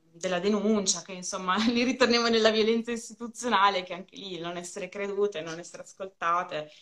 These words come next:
qua-, quante persone che vanno a denunciare poi si ritrovano ancora più sole. <laughs> Ehm, un po' così. Quindi,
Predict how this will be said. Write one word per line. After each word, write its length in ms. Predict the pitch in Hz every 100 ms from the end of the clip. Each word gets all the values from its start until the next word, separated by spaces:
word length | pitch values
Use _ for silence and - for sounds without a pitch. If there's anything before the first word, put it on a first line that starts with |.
| - _ -
qua-, 260 | 175 175 -
quante 640 | 208 202 208 208 190 190
persone 640 | 196 202 - 208 190 190 190
che 380 | 185 180 180 180
vanno 220 | 185 185
a 20 |
denunciare 640 | 185 185 185 - 185 180
poi 440 | 175 175 175 180 180
si 180 | - 180
ritrovano 680 | 196 185 185 180 170 170 - - - _
ancora 300 | - 180 185
più 100 | 185
sole. 600 | - 175 165 160 165 - _ _
<laughs> 1080 | 220 233 220 247 247 226 - - - - - _ _ -
Ehm, 640 | 202 180 175 175 175 175 - -
un 60 | 185
po' 120 | 190
così. 400 | 185 175 - - _ _ _ _ _ _ _ _ _ _ - -
Quindi, 460 | 175 170 165 165